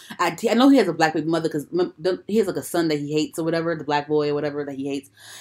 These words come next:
Anyway, so he was on <laughs> a little bit back to this shit. Yeah, so he was talking about how, like, black women get up angry with him on, like, why he,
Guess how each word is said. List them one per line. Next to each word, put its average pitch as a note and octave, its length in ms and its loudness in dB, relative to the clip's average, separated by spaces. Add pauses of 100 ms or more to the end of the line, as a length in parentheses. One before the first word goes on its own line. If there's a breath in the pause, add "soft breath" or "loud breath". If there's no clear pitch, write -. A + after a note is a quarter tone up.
(120 loud breath)
Anyway, A3+ 560 8 (960)
so G#3 680 8 (580)
he D#4+ 260 8
was F#4 260 6
on A#3 260 8
<laughs> - 20 -4
a - 80 -8
little F#3+ 160 10
bit E3+ 160 -4
back C3+ 160 -2
to D3+ 80 -8
this D3 180 -2
shit. C3+ 260 -2 (280 loud breath)
Yeah, B3+ 160 8
so A3 120 -2
he C4+ 80 6
was D#4+ 120 4
talking D4 180 4
about C#4 180 6
how, A#3+ 220 4
like, F3+ 300 2
black F3 340 4
women E3 540 4 (260 loud breath)
get E3+ 140 4
up D3 100 0 (240)
angry F#3 480 4
with E3+ 160 0
him E3 360 2
on, D3 300 -4
like, C#3+ 200 -6
why D3 380 2
he, C#3+ 440 -4